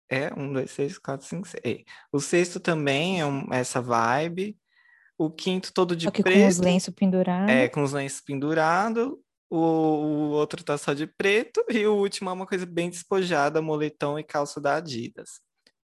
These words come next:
Speaker 1: Bom, o meu estilo. Ai, o meu.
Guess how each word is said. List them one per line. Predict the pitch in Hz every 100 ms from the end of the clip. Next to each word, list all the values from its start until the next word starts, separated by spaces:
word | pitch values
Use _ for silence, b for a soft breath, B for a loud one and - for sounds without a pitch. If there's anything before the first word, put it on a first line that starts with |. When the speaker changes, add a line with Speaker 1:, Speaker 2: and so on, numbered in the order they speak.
| _
Speaker 1:
Bom, | 151 143 120 117 117 -
o | 151
meu | 160 165 190 226
estilo. | 165 - - - - 135 143 120 113 143 - _ -
Ai, | 208 170 156
o | 208
meu. | 285 175 135 143 175 151 117 113